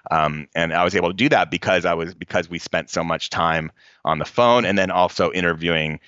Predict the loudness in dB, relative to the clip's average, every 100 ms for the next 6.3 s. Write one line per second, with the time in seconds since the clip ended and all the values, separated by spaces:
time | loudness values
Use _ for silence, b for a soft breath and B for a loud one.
0 | b -2 0 2 0 2 2 2 2 2
1 | 0 0 0 2 2 2 2 0 2 2
2 | 0 -4 -2 -2 0 0 0 -2 -4 -2
3 | 2 2 0 -2 0 0 -2 B B 0
4 | 0 2 4 4 4 2 -2 -4 -4 -6
5 | -2 2 4 4 0 -2 b b 0 0
6 | 0 -2 -8